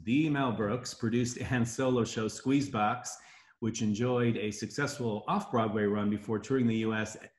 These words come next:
and garnering more attention. Uh, there is so much to talk about with Ann, especially in a year when many of us might be, feel,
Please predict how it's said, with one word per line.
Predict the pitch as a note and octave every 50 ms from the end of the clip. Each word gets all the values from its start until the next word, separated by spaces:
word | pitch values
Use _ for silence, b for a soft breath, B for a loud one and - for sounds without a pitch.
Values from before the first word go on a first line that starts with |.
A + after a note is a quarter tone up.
| _ -
and | G2+ G2+ G2 G2 G2 F#2+
garnering | G2+ G2+ G#2 G2+ G2 F#2 F#2 F2+
more | F#2 G2 G#2+ A2 G2+
attention. | G2 - - F2+ F2+ F2 - F2 E2 - - b b b b b b b b b G2+
Uh, | G2 G2 F#2+
there | G#2 G2+ G2+
is | G2+ G2+ - -
so | C3+ C#3+
much | D#3 E3 D#3+ D#3+ -
to | - C3+
talk | A#2+ - - A#2+ B2+ C#3 C#3+ -
about | D3+ G2+ A2+ G#2+ G#2 G2 G#2
with | G#2 G#2 - -
Ann, | G#2+ G#2 G#2 G#2 A2 A2+
especially | G#2+ G#2 - - - C3+ D3+ D3 - - D3+ C#3 B2+ B2+ A#2+
in | A#2 A#2
a | A2
year | G#2+ G#2 G#2+ G#2+ G#2
when | G#2 G#2 G2
many | G#2 C#3+ G#3 A3+ E3+ A#2
of | G2+ F#2
us | F2 F2+ G#2 A2 - - -
might | A#2 G#2+ G#2 G2+ - -
be, | G#2+ G2+ G2+
feel, | G2+ - A2 G#2+